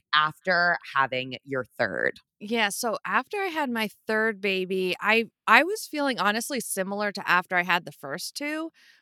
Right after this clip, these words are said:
Speaker 2: which was, um, really just, like, isolate, feeling of isolation even though I was surrounded by, like, friends and family. Um,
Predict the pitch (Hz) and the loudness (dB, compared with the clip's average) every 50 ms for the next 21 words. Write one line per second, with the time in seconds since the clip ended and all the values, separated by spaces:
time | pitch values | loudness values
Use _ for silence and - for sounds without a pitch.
0 | _ _ - 180 185 190 226 240 247 - - - - - - - 175 202 220 226 | _ _ -18 -8 -2 2 4 4 4 2 -2 -10 -10 -12 -14 -10 -4 2 4 6
1 | 220 214 202 196 202 196 190 185 180 190 - - 190 190 185 180 175 170 170 170 | 6 6 6 4 2 0 -4 -6 -8 -8 -4 -2 0 2 4 4 6 4 4 2
2 | 165 160 160 165 156 - _ _ - 170 175 190 202 202 214 233 247 269 277 277 | 0 -2 -6 -8 -8 -10 _ _ -14 -6 -2 0 2 2 2 2 2 0 -2 -2
3 | 233 269 240 - - 220 202 - - - - 175 190 214 - - - 262 262 254 | -4 -4 -4 -2 -2 -2 -4 -4 -6 -4 -2 0 0 0 -2 -2 -4 -4 -2 -2
4 | 262 262 262 240 - - - 233 233 247 262 269 240 185 196 208 - 208 202 196 | -2 -2 -2 -4 -6 -4 -2 -2 0 0 0 -2 -2 -2 -2 -2 -4 -4 -2 -2
5 | 196 196 - 220 202 185 - - 190 202 185 202 196 185 175 175 170 175 170 170 | -2 -2 -2 -4 -6 -6 -6 -4 -4 -2 -2 -2 -2 -2 0 0 2 2 2 2
6 | 170 165 - 170 156 156 151 151 156 160 160 170 165 160 160 156 156 _ _ _ | 0 -2 -4 -4 -4 -4 -4 -2 -4 -2 2 2 2 2 2 0 -2 _ _ _
7 | - 165 156 - - - 175 165 165 160 165 147 147 - 151 151 151 156 165 175 | -6 -6 -6 -6 -6 -6 -6 -4 -4 -6 -8 -10 -6 -4 -4 -2 -2 -2 -4 -4
8 | 185 190 190 190 190 185 - _ _ _ _ _ _ _ _ - - 190 196 185 | -4 -4 -4 -4 -6 -8 -10 _ _ _ _ _ _ _ _ 0 2 4 6 6
9 | 180 175 175 170 170 170 175 | 6 6 6 6 4 2 0